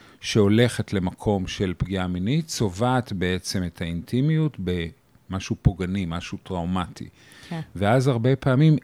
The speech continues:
Speaker 1: אין לי את היכולת להיות בתוך אינטימיות, כי אינטימיות תוביל, תוביל לפגיעה. יש לי אולי כן יכולת להיות בתוך מיניות, אבל שהיא מנותקת מאינטימיות. ובטיפול,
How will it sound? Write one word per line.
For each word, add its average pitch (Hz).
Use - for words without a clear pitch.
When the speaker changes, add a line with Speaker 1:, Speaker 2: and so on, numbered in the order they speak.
Speaker 1:
אין 165
לי 151
את -
היכולת 98
להיות 98
בתוך 98
אינטימיות, 92
כי -
אינטימיות 143
תוביל, 98
תוביל 104
לפגיעה. 90
יש -
לי 101
אולי 95
כן 214
יכולת 139
להיות 113
בתוך -
מיניות, 151
אבל 113
שהיא 110
מנותקת 107
מאינטימיות. 80
ובטיפול, 101